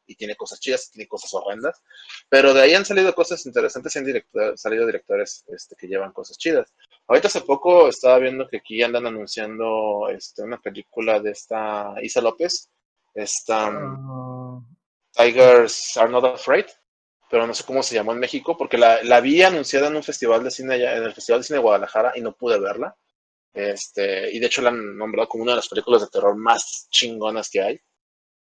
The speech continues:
Speaker 1: Este, creo que la van a poner ya pronto en, en Amazon, aquí en, en Montreal. Y no sé, el caso es que, eh,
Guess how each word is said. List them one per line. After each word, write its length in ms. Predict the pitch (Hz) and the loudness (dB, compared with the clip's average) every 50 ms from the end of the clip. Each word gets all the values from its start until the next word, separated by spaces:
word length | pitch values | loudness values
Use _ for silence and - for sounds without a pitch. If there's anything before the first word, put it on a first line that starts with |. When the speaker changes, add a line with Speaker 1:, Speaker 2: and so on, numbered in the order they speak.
| _ _ _ _ _ _ _ _ _ _ _ _ _ _ - - - | _ _ _ _ _ _ _ _ _ _ _ _ _ _ -20 -12 -4
Speaker 1:
Este, 580 | 110 113 110 104 - - - 110 104 104 101 95 | -2 -2 -2 -2 -4 -4 -2 0 0 0 0 -2
creo 100 | - - | -2 2
que 60 | - | 2
la 100 | 113 104 | 4 4
van 140 | 98 104 113 | 4 2 0
a 120 | 113 107 - | -2 -4 -4
poner 320 | 101 95 101 104 104 101 | -8 -6 -6 -4 -4 -2
ya 280 | 104 104 101 101 101 - | 0 2 2 0 0 -2
pronto 440 | - 110 104 104 104 98 - 104 101 | -6 -4 -4 -4 -4 -4 -6 -6 -6
en, 340 | 95 90 90 87 87 87 90 _ _ _ _ _ _ _ _ - | -6 -8 -14 -18 -20 -20 -20 _ _ _ _ _ _ _ _ -20
en 120 | 87 90 | -12 -8
Amazon, 540 | 95 104 117 110 - - 98 92 90 90 98 | -8 -4 -4 -2 -4 -4 -8 -10 -14 -14 -14
aquí 440 | 98 90 - - - 98 98 101 101 | -14 -16 -16 -16 -16 -12 -8 -8 -6
en, 240 | 98 95 90 87 87 87 _ _ - | -6 -8 -10 -14 -20 -20 _ _ -20
en 160 | 90 90 90 | -20 -20 -20
Montreal. 420 | 90 92 _ - - - 101 98 | -20 -20 _ -10 -10 -10 -10 -12
Y 120 | 90 92 101 | -14 -12 -6
no 140 | 135 175 | -4 -2
sé, 180 | - 151 131 120 | 4 6 6 6
el 80 | 117 - | 6 6
caso 160 | - - - | 4 2 2
es 60 | - | 0
que, 100 | - 147 | 0 0
eh, 640 | - - - 82 - 101 95 - - 87 - - - | 0 0 -4 -10 -10 -10 -10 -10 -10 -10 -10 -10 -10